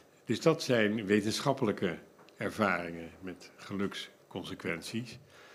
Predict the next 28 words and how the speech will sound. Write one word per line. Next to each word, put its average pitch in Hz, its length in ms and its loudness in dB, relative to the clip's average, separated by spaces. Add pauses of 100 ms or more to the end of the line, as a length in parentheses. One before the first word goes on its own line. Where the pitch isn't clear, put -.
(220)
Maar 107 380 6 (160)
in 104 240 -4
de 92 80 -2
wereld 90 460 -2
van 87 440 -8 (140)
het 95 120 -12
bedrijfsleven 92 880 -6
is 101 160 -10
er 90 80 -12
bijvoorbeeld 87 500 -10
een 85 260 -12 (520)
enorme 95 640 2 (640)
gelukservaring 98 1000 -2
die 117 100 -4
te 95 120 -10
maken 82 300 -6
heeft 92 140 -6
met 90 140 -10
het - 120 -14
succes 113 540 2
van 92 300 -6
een 85 260 -12
poging 104 540 -2
waarvan 85 340 -10
de 82 140 -10 (560)
slaagkans 95 680 -2
klein 110 300 4
was 127 340 0